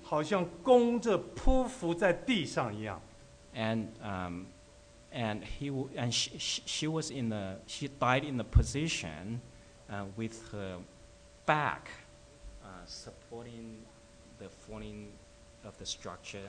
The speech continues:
Speaker 2: and he four limbs were trying to raise up, raising, raising her back up.
Speaker 1: 所以就是当救-，搜救人员从他的肚腹下面拿出来了一包东西的时候，发现里头是一个小孩。
Speaker 2: And the rescue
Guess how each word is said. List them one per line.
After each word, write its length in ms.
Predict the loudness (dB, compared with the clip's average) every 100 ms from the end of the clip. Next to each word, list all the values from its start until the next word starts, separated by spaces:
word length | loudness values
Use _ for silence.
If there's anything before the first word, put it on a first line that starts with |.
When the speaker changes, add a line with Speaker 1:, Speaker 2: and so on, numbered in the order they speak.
| -14
Speaker 2:
and 100 | -14 -14
he 200 | -14 -16 -20 -20 -20 -18
four 280 | -12 -10 -10 -14 -14
limbs 460 | -12 -10 -10 -12 -14 -14
were 160 | -18 -18 -20
trying 180 | -20 -20
to 80 | -18 -16
raise 240 | -14 -12
up, 180 | -14 -14 -12
raising, 380 | -10 -10 -12 -12 -16 -18 -20 -20 -16
raising 280 | -10 -8 -8 -10
her 80 |
back 200 | -10 -12 -12
up. 100 | -18 -18 -20 -20 -20 -18 -16
Speaker 1:
所 180 | -10 -4
以 80 | -2
就 80 | -2
是 80 | 0
当 300 | 2 2 0
救-， 240 | 0 0
搜 260 | 0 0 0
救 200 | 2 2
人 200 | 4 0
员 380 | 0 0 -2 -4
从 320 | -8 -6 -6
他 260 | -2 4 6
的 140 | 4
肚 280 | 0 0 0
腹 240 | 0 -2 -4
下 280 | 2 4
面 320 | 4 0 -2 -4 -12 -20 -20 -20 -20 -20 -20 0
拿 300 | 4 8 8
出 200 | 8 8
来 180 | 10 10
了 100 | 8
一 200 | 6 2
包 220 | 4 6
东 180 | 6 2
西 160 | 0
的 80 | -4
时 140 | -2 -2
候， 100 | -4
发 280 | 2 4 4
现 220 | 2 0
里 80 | 0
头 140 | -4
是 180 | -4 -4
一 140 | -2
个 260 | 0 0 -2 -6 -14
小 260 | -6 -4
孩。 280 | -4 -8 -12 -14 -20 -18 -8
Speaker 2:
And 240 | -4 -2
the 80 | -4
rescue 480 | -4 -4 -6 -8